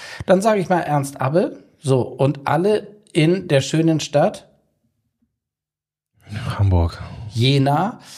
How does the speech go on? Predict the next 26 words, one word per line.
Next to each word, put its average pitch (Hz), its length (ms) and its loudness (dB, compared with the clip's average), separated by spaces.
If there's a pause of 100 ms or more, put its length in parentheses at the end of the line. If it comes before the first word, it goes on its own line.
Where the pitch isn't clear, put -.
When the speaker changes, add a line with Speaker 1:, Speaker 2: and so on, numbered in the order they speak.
(160)
Speaker 2:
Ja. 104 280 4 (460)
Speaker 1:
werden 156 360 2
jetzt 156 180 2
sagen, 151 400 2
bist 170 300 -2
du 165 40 2
nicht 160 240 0
ganz 139 280 0
dicht, 160 260 -2
der 139 120 2
wird 139 120 0
doch 131 80 4
so 127 180 2
ausgesprochen. 107 600 -2
Ich - 160 -2
behaupte 147 340 0
Ernst 123 240 -4
Abbe. 156 200 -2
Ich - 220 -4
war 156 140 4
da 160 120 -2
einmal, 139 640 -2 (480)
und 127 160 0
zwar 139 280 0
beim 135 200 2
letzten 143 800 0